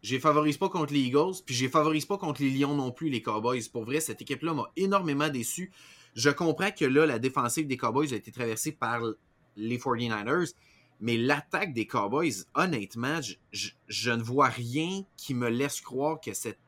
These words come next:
attaque-là va débloquer. Pollard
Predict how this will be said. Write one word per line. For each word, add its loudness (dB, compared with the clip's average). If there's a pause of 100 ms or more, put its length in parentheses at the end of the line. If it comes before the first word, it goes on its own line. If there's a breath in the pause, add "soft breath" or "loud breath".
(200)
attaque-là -2
va -2
débloquer. -4 (440 soft breath)
Pollard 6